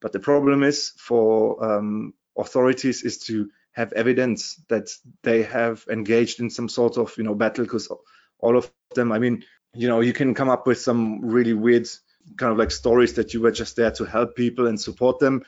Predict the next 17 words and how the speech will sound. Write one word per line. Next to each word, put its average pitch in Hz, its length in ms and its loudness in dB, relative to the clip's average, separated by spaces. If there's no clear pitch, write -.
Uh, 117 100 0
but, 113 240 0
you 123 80 -4
know, 123 100 2
w-, 117 260 2
when 120 200 2
you 113 140 4
have 117 180 2
an 113 240 -2
image 131 520 -2
or 113 160 -2
a 107 40 -2
photograph 113 680 -2
or 113 100 0
even 120 200 0
a 110 40 -2
video 120 460 2